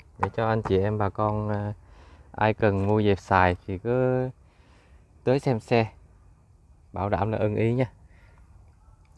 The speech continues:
Đó. Xe thì nó không có lỗi gì hết nha các bạn. Đó.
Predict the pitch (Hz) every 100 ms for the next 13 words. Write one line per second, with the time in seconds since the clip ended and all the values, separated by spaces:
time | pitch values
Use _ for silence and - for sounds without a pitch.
0 | - 107 123 131 - - - - - -
1 | - 113 110 101 98 127 127 110 123 90
2 | 82 98 101 123 120 117 113 107 - -
3 | - - - -